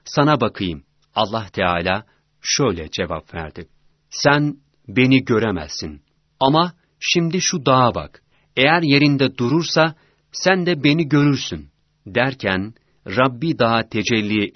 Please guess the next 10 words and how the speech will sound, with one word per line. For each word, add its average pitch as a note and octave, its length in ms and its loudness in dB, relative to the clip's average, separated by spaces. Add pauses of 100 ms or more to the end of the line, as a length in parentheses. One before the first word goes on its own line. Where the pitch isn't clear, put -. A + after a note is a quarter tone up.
eder B2+ 180 2
etmez G2+ 400 -4 (440)
onu D#3+ 340 4 (200)
un F3+ 140 2
ufak A2 320 0
ediverdi. D#2+ 640 -8 (340)
Musa B2 520 -2
da A2+ 180 -2
düşüp - 440 -6
bayıldı. D#2+ 500 -6